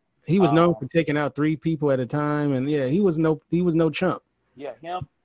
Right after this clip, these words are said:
Speaker 2: him and Pat Man Rogers was another <laughs> one that was, you know,
Speaker 1: Mm-hmm.
Speaker 2: known for that, you know?
Speaker 1: Yeah.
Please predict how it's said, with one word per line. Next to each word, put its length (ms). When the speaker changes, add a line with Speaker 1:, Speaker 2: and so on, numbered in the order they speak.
Speaker 2:
him 180
and 260
Pat 260
Man 240
Rogers 360
was 200
another 340
<laughs> 60
one 340
that 220
was, 140
you 140
know, 80
Speaker 1:
Mm-hmm. 120
Speaker 2:
known 320
for 100
that, 140
you 100
know? 240
Speaker 1:
Yeah. 300